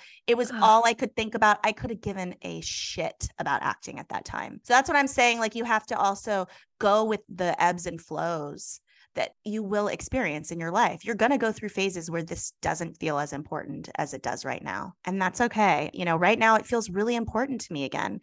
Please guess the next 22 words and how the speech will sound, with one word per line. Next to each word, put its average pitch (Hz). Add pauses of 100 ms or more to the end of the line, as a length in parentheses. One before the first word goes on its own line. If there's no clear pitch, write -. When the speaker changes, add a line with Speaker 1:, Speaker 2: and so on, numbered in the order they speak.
(380)
Speaker 1:
And 220
I'm 302
excited 294
that 165
I 151
love 147
it 139
again. 147
I, 180
I, 220
Speaker 2:
Yeah. 208 (100)
Speaker 1:
I 220
was 285
afraid 330
it 302
wouldn't 180
come -
back. 135
And 170
it's, -
it's, 190
like, 208